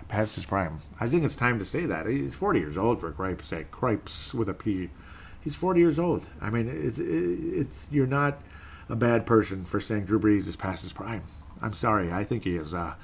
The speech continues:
Atlanta, whatever they are, it's, it's a, it's a crying shame, uh, with how much talent was on that offense and how prolific they were just two, three years ago. And you look at 'em now, and, mm, ugh,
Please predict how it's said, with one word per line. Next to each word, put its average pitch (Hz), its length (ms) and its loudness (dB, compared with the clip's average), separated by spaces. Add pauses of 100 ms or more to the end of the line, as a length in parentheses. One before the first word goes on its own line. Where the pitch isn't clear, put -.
(460)
Atlanta, 123 440 6
whatever 113 360 6
they 110 160 8
are, 101 320 4
it's, - 180 -8
it's 131 160 -4
a, - 240 -2
it's - 120 -6
a 107 40 0
crying 107 340 0
shame, 85 340 -8 (300)
uh, 101 140 -2
with 104 140 -2
how 113 80 4
much 113 200 2
talent 107 320 0
was 95 120 -2
on 98 160 0
that 92 120 -2
offense 95 500 -2 (280)
and 104 100 -6
how 104 220 2 (380)
prolific 95 520 0
they 95 120 0
were 85 160 -2
just 90 200 -6
two, 123 140 0
three 101 200 2
years 90 220 -2
ago. 82 200 -4
And 80 180 -8
you 87 80 -4
look 101 180 0
at 92 80 0
'em 82 120 -4
now, 90 360 -2 (380)
and, 131 160 2
mm, - 320 -4 (240)
ugh, - 340 2